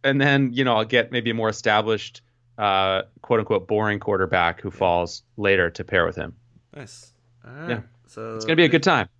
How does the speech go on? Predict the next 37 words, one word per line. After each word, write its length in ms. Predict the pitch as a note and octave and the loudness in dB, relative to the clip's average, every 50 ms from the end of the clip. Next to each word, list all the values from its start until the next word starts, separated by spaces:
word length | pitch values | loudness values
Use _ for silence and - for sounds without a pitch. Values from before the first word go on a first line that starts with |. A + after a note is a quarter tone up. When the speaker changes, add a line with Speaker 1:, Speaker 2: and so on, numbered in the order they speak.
| _ | _
Speaker 2:
I 120 | - A2+ C3+ | -10 -10 -10
can't 220 | - - F3 D3 | -8 -8 -8 -8
Speaker 1:
It's 80 | A#2 C3+ | -6 -6
Speaker 2:
wait. 120 | C#3 C3 A#2+ | -6 -4 -4
Speaker 1:
gonna 140 | A2 G2 | -4 -6
be 60 | G#2 G#2+ | -8 -10
a 20 | |
Speaker 2:
And, 60 | G#2+ - | -10 -10
Speaker 1:
good 60 | F2+ | -8
Speaker 2:
uh, 300 | G#2+ G#2+ G#2+ G#2 G#2+ G#2+ | -6 -6 -6 -6 -8 -8
yeah, 180 | B2 C#3+ C#3 A#2+ | -6 -4 -4 -4
if 120 | A2 - | -4 -2
you're 160 | E3 E3+ E3+ | -2 0 0
on 140 | E3+ E3 D3+ | 0 -2 -4
Twitter 280 | - - C3 C3+ C#3 C3 | -8 -8 -6 -4 -4 -4
and 100 | B2 A2+ | -4 -6
follow 280 | - - A2+ B2 B2+ A#2+ | -6 -4 -4 -2 -4 -4
me, 160 | A2+ A2 G#2+ | -6 -8 -10
hit 120 | G#2 A#2+ | -10 -12
me 160 | F#2+ A#2 A2 A2 | -10 -8 -6 -4
up, 240 | A2+ A2+ - - _ _ _ _ _ - _ _ _ | -4 -4 -6 -10 _ _ _ _ _ -20 _ _ _
uh, 220 | F#2 F#2+ F#2+ G2 F#2 | -12 -10 -8 -10 -10
for 180 | - - A2+ - | -12 -14 -12 -10
either 220 | G#2+ G#2+ G2+ G2 | -10 -8 -8 -8
mock 260 | G2 G2+ G2+ G2+ - | -6 -6 -6 -6 -6
drafts 320 | - A2 G#2 G#2 G#2 - - | -6 -4 -4 -4 -4 -6 -8
or 60 | G#2 | -8
maybe 220 | G2+ G#2+ A#2+ C3+ | -6 -6 -6 -6
even 140 | C3+ C#3 C#3+ | -6 -8 -6
get 80 | C#3+ C#3+ | -6 -6
in 60 | D3 | -6
the 80 | D#3 | -6
league. 280 | D#3 F3 F#3+ F3 G2+ - - - | -6 -6 -6 -6 -8 -10 -12 -10
We 60 | A2 | -6
may 120 | G#2+ G#2+ G#2 | -6 -6 -6
do 200 | A2 G#2+ G#2 G2+ | -4 -6 -6 -4
a 200 | G2+ G2+ G#2 | -6 -8 -10